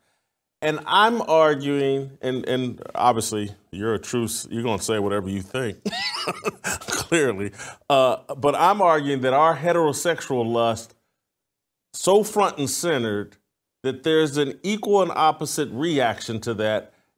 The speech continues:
And that's why the L G B T Q feel so comfortable centering their sexual lust, that we are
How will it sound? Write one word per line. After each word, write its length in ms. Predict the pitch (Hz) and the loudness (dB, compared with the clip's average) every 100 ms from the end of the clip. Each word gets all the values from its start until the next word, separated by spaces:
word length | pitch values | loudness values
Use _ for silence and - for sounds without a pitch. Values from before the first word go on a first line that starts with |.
| - | -10
And 220 | 127 117 | -6 0
that's 280 | 143 147 - | 0 0 0
why 220 | 170 147 | 0 2
the 220 | 135 123 | 0 -2
L 180 | 143 143 | 0 0
G 180 | 131 139 | 0 -2
B 200 | 123 127 | -2 -6
T 260 | 123 139 | -6 -8
Q 400 | 117 - 165 135 | -8 -8 -2 -2
feel 400 | 117 - 139 127 | -4 -2 0 2
so 300 | 120 - 135 | 0 0 -2
comfortable 920 | 123 - - 180 - 113 90 101 95 - _ _ _ - | -2 -6 -2 -2 -2 -6 -4 -4 -6 -8 _ _ _ -6
centering 880 | - - 165 147 139 131 123 117 107 - | -2 2 4 4 4 4 2 0 -4 -12
their 340 | 90 113 156 | 0 6 6
sexual 580 | 139 - 107 - 110 98 | 6 -2 -2 -4 -4 -2
lust, 400 | 101 104 98 - - _ _ _ | -2 0 -2 -6 -14 _ _ _
that 220 | 113 127 | -4 -2
we 760 | 107 110 156 220 160 123 117 117 _ _ _ _ _ - | -2 -2 2 4 4 2 0 -6 _ _ _ _ _ 0
are 160 | 131 | 0